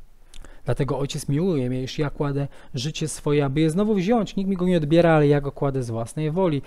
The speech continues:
Mam moc dać je i mam moc znowu je odzyskać. Taki rozkaz wziąłem od Ojca mego". Wtedy znowu powstał rozłam między Żydami z powodu tych słów. Znowu, znowu, znowu. Bo taki właśnie był nasz Pan. Mówiąc prawdę, ludzie musieli być skonfrontowani z prawdą i nie można być neutralnym.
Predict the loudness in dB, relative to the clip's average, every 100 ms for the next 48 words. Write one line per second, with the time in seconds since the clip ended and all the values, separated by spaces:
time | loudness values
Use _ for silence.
0 | -10 -8 0 2 2 0 0 4 4 4
1 | 2 2 2 2 0 -2 -2 0 0 -2
2 | -4 0 -2 0 -2 0 2 0 2 0
3 | 2 2 0 -2 -4 -4 -2 -2 -4 -8
4 | 4 8 8 8 4 -2 -10 -4 4 6
5 | 6 2 -12 -16 2 4 4 0 0 -2
6 | -8 -2 2 4 4 4 2 2 0 0
7 | 0 -2 -4 -4 -4 -4 -2 -2 -4 -8
8 | -8 -4 4 8 8 6 2 2 4 2
9 | 4 4 4 2 -4 -14 -14 -14 -16 -16
10 | -18 -6 -2 0 0 0 -2 0 0 2
11 | 2 0 0 0 2 0 -4 -2 0 2
12 | 0 0 0 2 2 2 4 4 4 2
13 | 0 -2 -2 -2 -2 -2 -2 -4 -4 -4
14 | -2 -2 0 0 -2 -4 -4 -6 -4 -2
15 | -2 -2